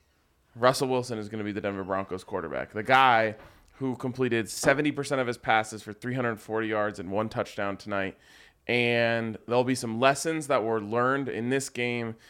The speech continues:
that will never or should never come up again. That is what is going to, like I said, eventually get me to sleep tonight, is Russell Wilson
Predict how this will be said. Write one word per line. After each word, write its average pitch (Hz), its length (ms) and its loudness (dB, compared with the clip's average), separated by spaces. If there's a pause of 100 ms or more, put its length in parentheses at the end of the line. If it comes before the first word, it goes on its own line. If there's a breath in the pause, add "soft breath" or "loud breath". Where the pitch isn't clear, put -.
(180 soft breath)
that 104 120 2
will 107 80 0
never 135 720 4 (920)
or 113 120 -2
should 196 320 6
never 123 500 2 (360 soft breath)
come 147 220 6
up 135 160 6
again. 123 460 0 (1000)
That 170 380 6
is 147 140 0
what 143 220 6
is 127 120 0
going 131 320 2
to, 135 200 -2
like 120 160 2
I 120 100 6
said, 120 240 0
eventually 117 400 -2
get 104 160 -4
me 104 80 -4
to 107 80 -6
sleep 104 260 -8
tonight, 98 320 -2
is 95 160 -8
Russell 135 400 2
Wilson 117 600 0